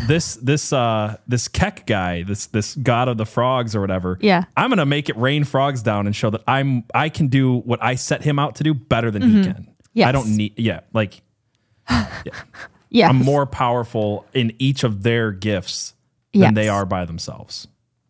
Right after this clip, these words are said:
Speaker 1: Yeah,
Speaker 2: I
Speaker 1: and
Speaker 2: just
Speaker 1: he
Speaker 2: find that
Speaker 1: went up
Speaker 2: interesting.
Speaker 1: against the sorcerers of Egypt,
Speaker 2: Mm-hmm.
Speaker 1: um, who were able to duplicate some, but only the first few of, of the miracles. We're,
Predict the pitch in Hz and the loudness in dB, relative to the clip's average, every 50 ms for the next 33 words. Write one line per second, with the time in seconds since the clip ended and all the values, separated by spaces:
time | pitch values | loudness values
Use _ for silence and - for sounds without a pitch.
0 | _ _ _ _ _ _ _ _ _ _ - 208 220 240 208 175 - - 117 214 | _ _ _ _ _ _ _ _ _ _ 6 8 8 8 8 6 4 4 4 4
1 | 202 202 - 247 247 240 226 233 226 226 220 - - 226 - 208 - 190 - - | 2 4 4 4 6 6 8 8 8 8 6 6 4 4 4 2 0 0 -4 -2
2 | - 196 190 - - 190 180 180 - - 190 185 180 175 180 175 170 196 233 269 | 0 0 2 4 6 6 6 6 4 4 4 4 4 4 4 4 4 4 4 4
3 | 254 196 175 170 170 - - - - - - - _ _ - 110 107 98 107 101 | 4 6 6 6 4 4 0 -4 -12 -12 -14 -16 _ _ -2 0 0 0 -2 -4
4 | 101 104 104 - _ _ _ _ _ _ _ _ _ - 185 180 175 180 180 170 | -4 -6 -8 -12 _ _ _ _ _ _ _ _ _ 0 2 2 4 2 2 0
5 | - - 220 208 202 185 190 175 - 202 190 190 196 190 180 196 190 190 190 - | 2 4 6 6 6 6 6 6 6 4 6 4 4 6 6 4 4 4 2 2
6 | - - 180 - - - - 180 175 175 170 165 170 180 185 _ _ _ _ _ | 0 -2 -2 -2 -2 2 4 4 4 4 4 2 -2 -4 -6 _ _ _ _ _
7 | _ _ 190 180 175 175 170 175 180 170 170 170 165 165 175 180 - _ _ _ | _ _ 0 2 4 6 6 4 4 4 2 2 2 0 -2 -4 -8 _ _ _
8 | - 175 - - 180 180 170 - - - - - 160 151 156 190 220 254 - 180 | -4 -2 2 4 4 4 4 2 -4 -2 2 4 4 4 4 2 0 2 2 2
9 | 170 175 - - - _ _ _ _ _ - - 180 175 175 170 165 165 170 180 | 2 2 0 -8 -20 _ _ _ _ _ 0 0 2 2 2 2 2 2 2 0
10 | - - 196 - 196 - - _ _ _ _ _ _ - 208 240 | 0 -2 -4 -4 -4 -6 -10 _ _ _ _ _ _ 2 4 4